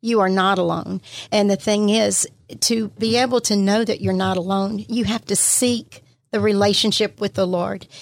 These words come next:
and he will send his spirit to you, and you will know that he's there.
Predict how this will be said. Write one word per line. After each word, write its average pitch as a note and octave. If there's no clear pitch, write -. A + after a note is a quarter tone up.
and A3
he A3+
will C4+
send A#3+
his A#3+
spirit -
to A3+
you, A3
and G#3
you B3
will D#4
know G#3+
that C4
he's F3
there. G3